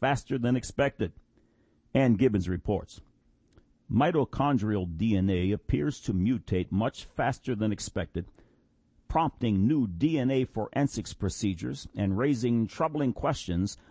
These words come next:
about the dating of evolutionary events.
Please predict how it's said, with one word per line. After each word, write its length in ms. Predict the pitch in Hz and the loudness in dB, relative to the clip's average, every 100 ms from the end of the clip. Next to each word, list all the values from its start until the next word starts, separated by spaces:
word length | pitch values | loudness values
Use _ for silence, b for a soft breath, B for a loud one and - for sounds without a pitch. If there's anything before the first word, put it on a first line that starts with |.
| b | b
about 360 | 98 113 - | 0 2 0
the 100 | 107 | -2
dating 500 | 87 78 170 110 113 | -2 2 4 4 2
of 140 | 107 90 | 2 0
evolutionary 760 | 117 101 107 107 113 110 117 | 0 0 -2 -2 -2 0 0
events. 600 | - 135 160 190 - - | -2 -2 -2 -4 -6 -12